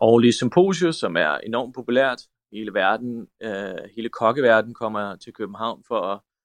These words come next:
at, at deltage i det her årligt. Øh, vi har et program, der hedder Vild Mad. En app, man kan downloade, og så guider vi jer igennem naturen, øh, så I kan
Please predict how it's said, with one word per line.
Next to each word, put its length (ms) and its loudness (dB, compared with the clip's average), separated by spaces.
at, 140 -8
at 120 -12
deltage 380 -4
i 40 -6
det 200 -6
her 140 0
årligt. 420 -2
Øh, 280 0
vi 60 -10
har 280 0
et 180 -6
program, 400 -2
der 80 -10
hedder 180 -6
Vild 160 -8
Mad. 320 -2
En 200 -14
app, 220 0
man 180 -8
kan 100 -12
downloade, 720 0
og 120 -8
så 460 -2
guider 300 2
vi 140 -8
jer 60 -2
igennem 300 -8
naturen, 560 -10
øh, 460 -2
så 160 -10
I 80 -8
kan 160 -20